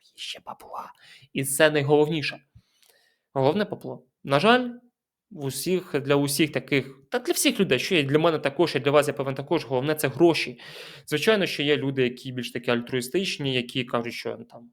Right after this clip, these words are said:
перш якісь там високі цінності, це дуже круто, але все одно ми все робимо заради грошей.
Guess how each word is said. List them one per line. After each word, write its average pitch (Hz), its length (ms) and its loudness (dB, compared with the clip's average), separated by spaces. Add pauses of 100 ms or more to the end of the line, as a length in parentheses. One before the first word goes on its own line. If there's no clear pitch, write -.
(160)
перш 120 300 -20
якісь 127 220 -14
там 127 140 -16
високі 135 280 -12
цінності, 165 380 -6
це 143 120 -2
дуже 135 240 2
круто, 214 380 0 (400)
але 160 400 8
все - 200 0
одно 135 400 4
ми 180 240 4
все 147 360 4
робимо 131 640 0
заради 127 380 2
грошей. 120 400 -2